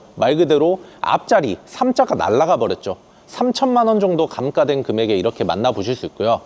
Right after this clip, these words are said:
오늘 차량은 이천십육 년 이월에 신차 출고했고요. 경기도 이천에 오십 대 부부가 지금까지 소유자 변경 없이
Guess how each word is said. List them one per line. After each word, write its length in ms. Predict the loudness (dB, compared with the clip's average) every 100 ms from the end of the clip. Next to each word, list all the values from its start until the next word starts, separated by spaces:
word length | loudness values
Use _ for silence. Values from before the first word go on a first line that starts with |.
| -2
오늘 200 | 0 0
차량은 320 | 2 2 2
이천십육 680 | 0 0 0 0 0 2 2
년 240 | 2 2
이월에 340 | 4 4 2
신차 320 | 0 -2 -2 -2
출고했고요. 760 | 0 2 2 2 0 0 -2 -6
경기도 560 | -2 0 2 2 2
이천에 600 | 2 0 -2 -2 0 -2 -6 -2
오십 420 | 2 2 0 -2
대 160 | 2 2
부부가 540 | 0 -2 -2 2 0
지금까지 720 | 0 -2 -2 0 0 0 -2 -6 -18
소유자 480 | -2 2 2 4 2
변경 360 | 0 0 0 0
없이 400 | -2 0 0 0